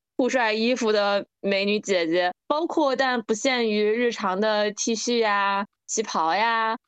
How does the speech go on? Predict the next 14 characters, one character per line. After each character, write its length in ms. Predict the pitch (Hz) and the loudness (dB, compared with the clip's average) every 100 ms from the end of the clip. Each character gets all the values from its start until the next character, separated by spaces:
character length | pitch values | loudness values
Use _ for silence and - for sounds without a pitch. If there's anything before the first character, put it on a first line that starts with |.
| _ _ - | _ _ -4
日 120 | 254 | -4
常 340 | 214 196 170 | -2 -2 0
的 340 | 190 226 214 202 | 0 0 0 -2
裙 340 | - 170 170 | -2 -2 -2
子 160 | 180 196 | 0 0
呀， 340 | 190 180 180 | 0 0 0
以 180 | 180 170 | 0 -4
及 520 | - 170 165 180 220 - - - | -4 -2 0 0 -2 -6 -20 -4
各 160 | 262 | -2
种 220 | 220 185 | 0 0
的 320 | 175 175 175 175 | 2 2 2 0
搂 240 | 220 233 | 0 0
服 320 | 240 - 170 | -4 -4 0
呀， 340 | 196 226 214 | 0 0 -2